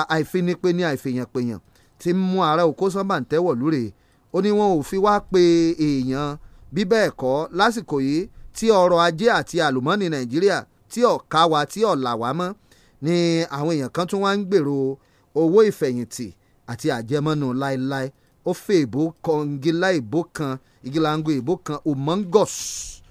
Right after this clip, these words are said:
Ó ní nígbà tí humongous gbèsè tí ń bẹ ńlẹ̀ fún Nàìjíríà gangan, làwọn èèyàn yìí tún wá ń sọ ìmọ̀ irúfẹ́ ọ̀rọ̀ bẹ́ẹ̀ wò láàrin ara wọn. Ó ní ẹ ti ẹ̀ dúró ná, kí ló ti ẹ̀ bí ìgbésẹ̀ yiri wo irúfẹ́ ọ̀rọ̀ bẹ́ẹ̀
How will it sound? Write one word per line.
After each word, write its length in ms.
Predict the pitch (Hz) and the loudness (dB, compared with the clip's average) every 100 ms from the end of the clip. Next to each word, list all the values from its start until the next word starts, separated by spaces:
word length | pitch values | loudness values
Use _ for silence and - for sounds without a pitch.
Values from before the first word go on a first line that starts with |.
| - - - | -20 -20 -6
Ó 100 | 170 | -2
ní 120 | 196 | 0
nígbà 240 | 233 233 185 | 0 2 0
tí 220 | - 160 185 196 - | -2 -4 -4 -4 -4
humongous 760 | 165 131 135 185 202 208 208 - 185 | -4 -2 -2 -2 0 0 -2 -4 -10
gbèsè 500 | 147 156 - - 113 - - - | -2 -2 -2 -8 -10 -12 -20 -4
tí 120 | 196 | 0
ń 100 | 190 | 2
bẹ 100 | 170 | 2
ńlẹ̀ 220 | 180 214 165 | 2 2 0
fún 160 | 160 | -2
Nàìjíríà 480 | 185 143 113 180 170 | -4 -4 -2 0 0
gangan, 440 | 110 131 127 135 127 - _ | -2 -6 -6 -6 -6 -10 _
làwọn 280 | - 135 170 | -6 -2 -2
èèyàn 180 | 156 135 | -2 -2
yìí 100 | 160 | -4
tún 100 | 185 | -2
wá 120 | 190 | -2
ń 100 | 190 | -2
sọ 160 | 185 165 160 160 - _ _ | -2 -2 -2 -4 -8 _ _
ìmọ̀ 280 | - 165 185 | -10 -4 0
irúfẹ́ 800 | 165 165 175 170 185 165 156 156 | 0 0 -2 -2 0 2 2 0
ọ̀rọ̀ 260 | 151 127 120 | -2 -4 -2
bẹ́ẹ̀ 280 | 110 185 175 | 0 2 0
wò 140 | 120 | -2
láàrin 320 | 107 160 143 123 | -4 -2 -2 -4
ara 160 | 123 120 | -6 -6
wọn. 140 | 120 - | -8 -12
Ó 120 | - 233 | 6 8
ní 100 | 247 | 8
ẹ 100 | 226 | 6
ti 100 | - | 4
ẹ̀ 80 | 190 | 2
dúró 160 | 143 185 | 4 2
ná, 100 | 202 208 _ | 0 -4 _
kí 120 | - | 0
ló 120 | 277 262 | 6 6
ti 140 | 240 | 6
ẹ̀ 140 | 202 160 | 4 4
bí 260 | 113 214 254 240 262 - | 2 2 4 2 -2 -6
ìgbésẹ̀ 500 | 156 160 220 247 208 156 | -2 4 6 6 2 2
yiri 300 | 151 190 190 | -2 0 0
wo 160 | 185 175 | 2 4
irúfẹ́ 340 | 180 208 196 240 | 4 0 2 4
ọ̀rọ̀ 200 | 190 143 | 4 2
bẹ́ẹ̀ 280 | 165 196 | 0 0